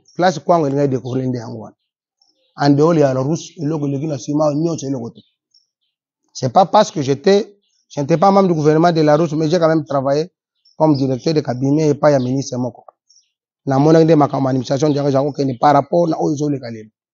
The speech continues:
Monsieur le journaliste, tu peux imaginer que na Kwango kei, mutu asali correspondance kote, sali six mois ebimaka te. Cinq mois, il m'a raté. T'arrives dans un cabinet politique, des ministres,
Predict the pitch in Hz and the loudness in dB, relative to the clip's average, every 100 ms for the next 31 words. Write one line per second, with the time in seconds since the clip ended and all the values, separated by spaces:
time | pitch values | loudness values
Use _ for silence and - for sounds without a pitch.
0 | - _ _ _ _ _ _ _ _ _ | -20 _ _ _ _ _ _ _ _ _
1 | _ _ - 185 233 220 190 185 214 - | _ _ -2 2 4 4 4 4 2 0
2 | 165 226 196 170 143 170 196 190 - 147 | 4 4 6 2 0 0 0 -2 -4 -2
3 | 143 143 147 175 147 - 143 156 175 175 | -2 2 2 2 -2 -4 -2 0 -2 -4
4 | 139 139 - 170 160 180 156 143 156 151 | -4 -4 -2 -2 0 4 4 2 0 2
5 | 170 143 143 160 156 156 156 156 143 - | 2 0 -4 -4 -4 -4 -4 -6 -8 -4
6 | 202 180 147 139 135 120 117 _ _ _ | 0 2 2 -2 -6 -8 -12 _ _ _
7 | _ - - 202 175 160 151 135 110 117 | _ -14 0 0 0 -2 -4 -4 -8 -12
8 | - _ _ _ _ _ _ _ _ 143 | -18 _ _ _ _ _ _ _ _ 2
9 | 165 185 175 156 202 - 147 151 170 165 | 2 4 4 4 2 2 0 2 2 0
10 | 139 _ _ _ _ 170 156 139 185 156 | -2 _ _ _ _ -2 0 -2 -4 0
11 | 170 170 151 170 165 - | 2 2 2 2 -2 -4